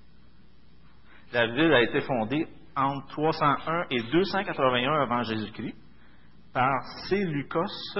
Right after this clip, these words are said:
Nicator, et lui a établi une colonie, euh, macédonienne. En cent quatre-vingt-dix avant Jésus-Christ, Jésus-Christ,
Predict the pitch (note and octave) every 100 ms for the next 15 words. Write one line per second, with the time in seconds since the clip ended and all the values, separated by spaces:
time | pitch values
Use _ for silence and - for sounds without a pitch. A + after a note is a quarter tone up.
0 | - C#3 D3+ - G#2+ A#2+ C3+ A#3 G#3+ -
1 | - - - - - - - - - -
2 | - - - A2+ A#2+ - - - - A2+
3 | C3 E3+ A#2 A#2 A#2+ G#2+ F3 - A#2+ -
4 | B2+ A#2+ A#2+ D#3+ B2+ - - - - A2+
5 | A#2+ A2+ A2 C#3+ - D3+ A#2 G2 G#1+ G#1+
6 | - - - - - - - - - B2
7 | B2+ - - G3 D3+ C#3+ C3+ - - A#2
8 | A#2+ A#2 A2 - A#3 - - - - A2+
9 | C3+ A#2+ - C3 A3